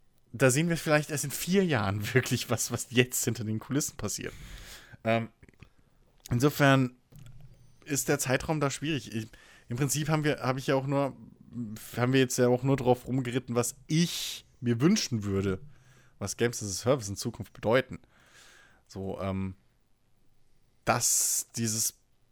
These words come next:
Geschäftsmodell allgemein seinen Einzug hält irgendwie,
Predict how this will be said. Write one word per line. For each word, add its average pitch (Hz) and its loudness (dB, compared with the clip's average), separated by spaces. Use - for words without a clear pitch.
Geschäftsmodell 135 2
allgemein 117 0
seinen 113 -2
Einzug 135 -2
hält 127 2
irgendwie, 135 -6